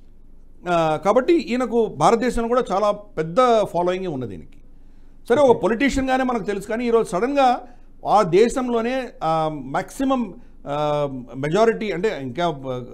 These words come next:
Speaker 1: దే-, ప్రభుత్వం ఫామ్ చేసేంత మెజారిటీ రాలేదు, కానీ
Speaker 2: Hmm.
Speaker 1: ఆ, లార్జెస్ట్ పార్టీగా ఈ-, ఈయన ఎదిగి బయటకు వచ్చారు.
Speaker 2: ఓకే.
Speaker 1: ఇప్పుడు ఒకరిద్దరు ఇంకా రైట్ వింగర్స్ తోటి మాట్లాడుతున్నారు ఆయన.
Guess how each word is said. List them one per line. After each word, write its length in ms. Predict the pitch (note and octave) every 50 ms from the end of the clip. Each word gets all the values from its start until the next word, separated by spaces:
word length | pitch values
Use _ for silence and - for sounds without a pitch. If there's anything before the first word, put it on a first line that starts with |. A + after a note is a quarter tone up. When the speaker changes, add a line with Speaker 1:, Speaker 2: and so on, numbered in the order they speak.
| A2+ A2+
Speaker 1:
దే-, 360 | A2+ A2 D3+ F3+ G3 F#3+ D#3+ - - - - -
ప్రభుత్వం 380 | - D#3+ F#3 A#3 A3+ - C4 B3
ఫామ్ 260 | G3 G#3 G#3 G#3+ G#3+
చేసేంత 280 | G#3+ G3+ G3 G3+ G3 G3+
మెజారిటీ 360 | F3+ E3 E3 G3 A3+ G#3+ -
రాలేదు, 360 | D#3+ C#3 D3+ G3 A3+ A3 F#3
కానీ 240 | D#3+ D3+ D3 G#3+ G4+ A#4+ - - - - C3
Speaker 2:
Hmm. 200 | A#2 G#2+ G2 F2+ -
Speaker 1:
ఆ, 360 | D3+ D3+ D3+ D3+ D3 D3 C#3+ C3+ B2+ B2+
లార్జెస్ట్ 560 | D3 F3 A3 A#3+ A#3 A3+ D4+ - - - -
పార్టీగా 500 | G3+ F#3+ F#3+ - G3 G#3+ B3+ C#4 A3 - -
ఈ-, 160 | E3 D#3+ D#3 D3+
ఈయన 200 | D3 D3 D3+ D3
ఎదిగి 260 | C#3 C#3+ D#3 F#3+ G3
బయటకు 280 | D3+ C#3 C#3 C3+ B2
వచ్చారు. 260 | B2+ - - - A2 - - - - - - - - - - -
Speaker 2:
ఓకే. 260 | B2 A#2 - F#2+ - - - - - - - - - -
Speaker 1:
ఇప్పుడు 300 | A3+ G#3+ - - D#4 D4+
ఒకరిద్దరు 640 | C4+ A#3+ A3 G3 F#3+ G3 G3+ G#3+ G3+ F#3 G3+ G#3+ G3
ఇంకా 220 | F#3+ G3 A3 B3+
రైట్ 240 | A#3+ G#3 G3+ F#3+ F#3
వింగర్స్ 240 | G#3+ G#3 G3+ F3+ -
తోటి 120 | A3+ G3+
మాట్లాడుతున్నారు 680 | F3 D#3 D3 D#3 - F3+ E3+ - - C#3+ C3 B2+ A#2
ఆయన. 200 | G#2 G#2+ C3 G3+